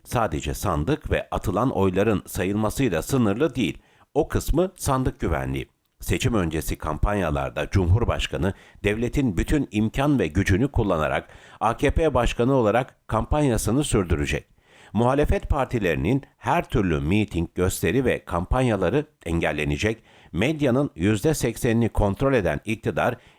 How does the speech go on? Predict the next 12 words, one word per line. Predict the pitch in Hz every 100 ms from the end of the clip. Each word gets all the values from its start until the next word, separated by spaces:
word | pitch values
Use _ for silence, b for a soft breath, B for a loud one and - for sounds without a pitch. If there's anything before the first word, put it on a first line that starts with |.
| B
geri | 95 113 156
kalanını | 120 104 95 101 78
da | 117 - _ -
para | 95 131 127
cezaları | 92 92 76 78 143
ve | 135 78 - -
hatta | 156 - 120 73 -
kapatmalarla | 110 - 120 127 113 117 82 71
şimdiden | - 170 165 110 90 69 76
başladığı | 98 - 92 85 87 123 -
baskıyı | 104 101 - 87 113 -
artıracaksa, | 85 82 104 95 127 110 - 80 95